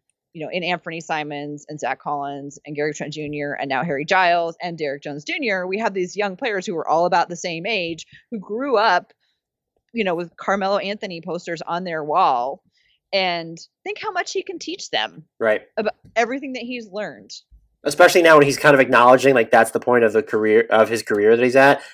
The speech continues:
Speaker 2: And he's also, this has been, like, a, like, a, an actual s-, secret, I feel like, for a while. He's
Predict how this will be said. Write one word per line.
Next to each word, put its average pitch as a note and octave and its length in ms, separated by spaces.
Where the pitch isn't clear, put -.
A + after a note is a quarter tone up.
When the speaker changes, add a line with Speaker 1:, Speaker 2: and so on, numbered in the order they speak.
Speaker 2:
And F3 100
he's D#3+ 100
also, G3 500
this G#3+ 160
has G4+ 80
been, D#3 200
like, D3 200
a, A#2+ 380
like, C#3+ 160
a, B2 240
an C3 160
actual D3 320
s-, - 280
secret, F#3+ 500
I A3+ 60
feel A#3 140
like, A3 120
for A3+ 80
a - 20
while. A3 220
He's E3+ 280